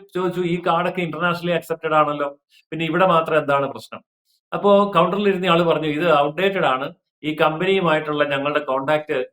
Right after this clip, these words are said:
കഴിഞ്ഞ വർഷം തീർന്നതാണെന്ന്" പറഞ്ഞു. വേറെ ഏത് രാജ്യക്കാരാണേലും ദേഷ്യപ്പെടുകയും പൊട്ടിത്തെറിക്കുകയും ചെയ്തു.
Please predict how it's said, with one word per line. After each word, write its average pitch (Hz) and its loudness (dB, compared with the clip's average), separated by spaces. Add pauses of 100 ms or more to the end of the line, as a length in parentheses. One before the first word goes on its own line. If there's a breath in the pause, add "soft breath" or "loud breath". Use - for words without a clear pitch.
(200)
കഴിഞ്ഞ 147 -4
വർഷം 151 -4
തീർന്നതാണെന്ന്" 120 -6
പറഞ്ഞു. - -20 (1000)
വേറെ 208 4
ഏത് 226 8
രാജ്യക്കാരാണേലും 175 4
ദേഷ്യപ്പെടുകയും 156 -2
പൊട്ടിത്തെറിക്കുകയും 147 -6
ചെയ്തു. 101 -20